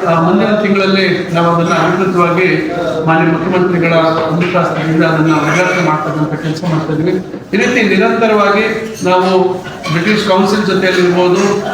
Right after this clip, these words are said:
ಇಂಥ ಅಥವಾ ನಮ್ಮ, ಆ, ಬೇರೆ ಬೇರೆ ಈಗ, ಆ, ನಾವು, ಆ, ಎಜುಕೇಶನ್ ನ್ಯೂಜಿಲೆಂಡ್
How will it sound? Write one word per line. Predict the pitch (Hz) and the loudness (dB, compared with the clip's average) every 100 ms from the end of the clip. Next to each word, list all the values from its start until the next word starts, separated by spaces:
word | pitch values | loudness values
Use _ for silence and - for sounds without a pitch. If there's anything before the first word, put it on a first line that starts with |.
| - 175 | -4 0
ಇಂಥ | 180 | 0
ಅಥವಾ | 170 - 190 175 - - - - 175 | 0 0 0 0 -2 -4 -6 -6 -2
ನಮ್ಮ, | 175 175 170 170 165 - - 165 | 0 2 2 0 -2 -6 -4 2
ಆ, | 165 165 | 2 2
ಬೇರೆ | 208 | 2
ಬೇರೆ | 202 208 196 180 175 | 2 2 2 0 0
ಈಗ, | 175 | 2
ಆ, | 175 175 175 170 160 165 | 2 0 -2 -2 0 2
ನಾವು, | 170 170 165 165 156 | 2 2 2 2 2
ಆ, | 156 151 147 | 2 2 2
ಎಜುಕೇಶನ್ | - - 175 202 214 208 196 180 | 0 -2 -2 0 2 2 2 2
ನ್ಯೂಜಿಲೆಂಡ್ | 185 190 165 - - | 2 4 2 0 -2